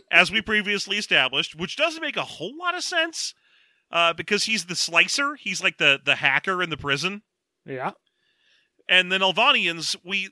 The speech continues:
Speaker 1: meet them for the first time ever in, uh, one of those Clone Wars cartoons that Genndy Tartakovsky made, where Anakin finds that they are a, a slave species to,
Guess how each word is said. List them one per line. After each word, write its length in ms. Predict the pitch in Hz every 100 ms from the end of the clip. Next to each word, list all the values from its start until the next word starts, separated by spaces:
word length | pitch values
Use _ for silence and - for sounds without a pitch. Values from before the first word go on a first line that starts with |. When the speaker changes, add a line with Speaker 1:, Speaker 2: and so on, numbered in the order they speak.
| 180
Speaker 1:
meet 280 | 165 220
them 160 | 240 214
for 100 | 208
the 80 | 185
first 260 | 196 185 -
time 200 | 180 165
ever 380 | 185 180 160
in, 480 | 151 151 147 139 135 _ -
uh, 240 | 139 127
one 200 | 123 143 180
of 60 |
those 400 | 170 143 135 - - _ _ _ -
Clone 380 | - 202 220 202
Wars 260 | 180 160 -
cartoons 600 | 170 156 - 175 165 139
that 120 | 143
Genndy 320 | 160 180 180
Tartakovsky 760 | 170 165 139 - 175 160 175 139
made, 340 | 127 123 123 - _ _ _
where 360 | 147 147 139 -
Anakin 500 | 160 208 202 180 170
finds 380 | 147 170 170 180
that 160 | 156 170
they 140 | 170
are 160 | 160 147
a, 160 | 135 139
a 100 | 143
slave 420 | - 170 247 233
species 540 | - 190 165 - 160 -
to, 440 | - 180 175 160